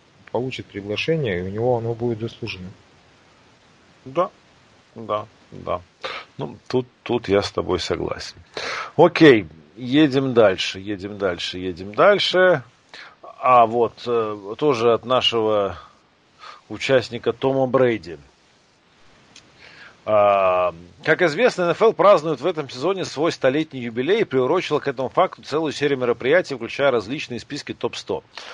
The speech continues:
Speaker 2: Конечно, многие из нас не настолько давно увлекаются футболом, тем не менее,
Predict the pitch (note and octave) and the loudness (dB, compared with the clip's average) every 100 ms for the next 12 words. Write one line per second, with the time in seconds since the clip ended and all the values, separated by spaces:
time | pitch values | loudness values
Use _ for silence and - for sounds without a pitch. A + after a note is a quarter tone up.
0 | - - C3+ A#3 G#3 F#3 D#3+ A#3+ G#3 F#3 | -18 -4 2 2 2 0 2 2 2 -4
1 | D#3 F#3+ F3 E3+ F3 E3+ - G3 D3 C3+ | 0 2 0 -2 -4 -2 -2 -2 0 0
2 | C3+ C#3+ C3 C3 C#3 B2+ - A2+ A#2+ A2+ | 0 -2 -2 0 2 2 0 -10 -12 -8
3 | F3+ A3+ F#3 B2+ F3 F#3+ F#3 E3 C3+ G2 | 0 2 2 0 -6 -6 -6 -6 -6 -8